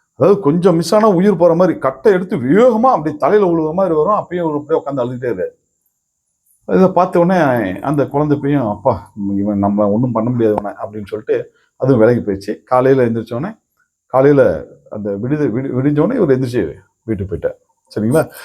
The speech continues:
இப்படியே நாட்கள் கடந்து போகுது. அவங்களுக்கு வந்து பாத்தீங்கன்னா ஒரு பையன் இருக்கான், குழந்தை, ஒரு சின்ன குழந்தை இருக்கு. அதே மாதிரி ஊர்க்காரங்கெல்லாம் பாத்தீங்கன்னா இந்த குழந்தையோட எதிர்காலம் என்ன ஆகுதுன்னு சொல்லி அவர்கிட்ட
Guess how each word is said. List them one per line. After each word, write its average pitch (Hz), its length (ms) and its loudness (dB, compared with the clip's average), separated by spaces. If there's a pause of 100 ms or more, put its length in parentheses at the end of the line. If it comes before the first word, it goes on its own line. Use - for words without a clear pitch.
(160)
இப்படியே 214 360 2
நாட்கள் 196 340 2
கடந்து 190 300 0
போகுது. 175 380 0
அவங்களுக்கு 175 420 -2
வந்து 196 120 0
பாத்தீங்கன்னா 185 300 2
ஒரு 165 100 0
பையன் 175 280 2
இருக்கான், 165 260 -4 (300)
குழந்தை, 147 360 0
ஒரு 135 120 -2
சின்ன 151 180 -4
குழந்தை 143 300 2
இருக்கு. 117 340 -6 (360)
அதே 175 220 4
மாதிரி 151 520 2 (140)
ஊர்க்காரங்கெல்லாம் 156 640 0
பாத்தீங்கன்னா 131 380 -4
இந்த 113 220 -4
குழந்தையோட 160 440 2
எதிர்காலம் 139 360 0
என்ன 143 200 0
ஆகுதுன்னு 120 300 0
சொல்லி 135 240 -12 (600)
அவர்கிட்ட 139 280 4